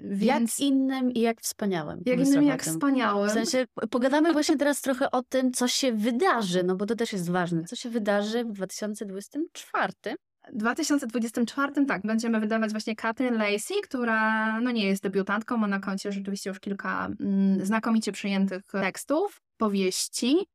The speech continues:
Speaker 2: Będziemy wydawać w przekładzie, no, Kai Gucio.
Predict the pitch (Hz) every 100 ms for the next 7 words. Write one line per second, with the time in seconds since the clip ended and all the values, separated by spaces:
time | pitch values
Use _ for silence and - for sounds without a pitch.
0 | _ 202 202 208 202 196 196 202 196 185
1 | - - _ _ _ - - - - 214
2 | 202 196 196 190 185 - _ _ _ -
3 | 208 190 - 196 190 202 - 190 254